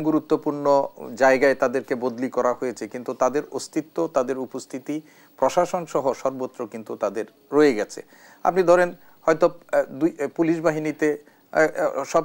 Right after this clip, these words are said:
মিলিয়ে, আহ, স-, মানে, আহ, ধরেন সাত থেকে দশ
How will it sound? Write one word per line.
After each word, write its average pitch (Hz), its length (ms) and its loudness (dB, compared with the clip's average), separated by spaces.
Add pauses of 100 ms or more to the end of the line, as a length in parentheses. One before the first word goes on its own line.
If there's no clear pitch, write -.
(120)
মিলিয়ে, 165 320 2
আহ, 139 400 -2 (200)
স-, - 120 -14 (140)
মানে, 135 280 -2 (100)
আহ, 131 200 -4
ধরেন 127 320 -2
সাত - 260 -2
থেকে 139 180 -4
দশ 120 220 2